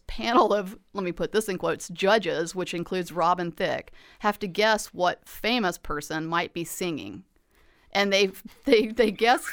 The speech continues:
famous people along the likes of President Obama,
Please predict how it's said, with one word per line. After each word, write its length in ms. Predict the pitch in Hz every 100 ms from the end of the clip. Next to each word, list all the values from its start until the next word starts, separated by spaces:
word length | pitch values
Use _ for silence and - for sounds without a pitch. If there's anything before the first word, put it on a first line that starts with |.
| -
famous 380 | 220 247 277 277
people 420 | 339 254 277 226
along 340 | 285 208 220
the 80 | 196
likes 360 | 180 185 190 185
of 140 | 175 - - -
President 400 | - 247 269 285
Obama, 720 | 285 233 185 247 240 147 -